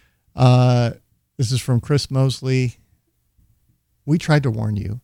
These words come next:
You mocked us with tinfoil hat pictures of Alex Jones and pictures of us doing our own research on the toilet.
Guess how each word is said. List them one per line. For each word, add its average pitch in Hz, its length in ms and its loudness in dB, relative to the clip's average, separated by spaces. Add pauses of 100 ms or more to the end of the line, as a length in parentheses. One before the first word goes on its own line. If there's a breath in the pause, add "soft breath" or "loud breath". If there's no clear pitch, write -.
You 135 160 2
mocked 135 340 0
us 110 200 -6
with 104 160 -10
tinfoil 143 540 -2
hat 127 280 -4
pictures 143 380 -4
of 117 80 -6
Alex 127 320 -2
Jones 151 320 -2
and 131 120 -4
pictures 147 360 -4
of 139 80 -6
us 143 180 -4
doing 175 440 -2
our 165 140 0
own 165 180 -2
research 165 420 -4
on 135 100 2
the 135 80 -2
toilet. 185 540 -2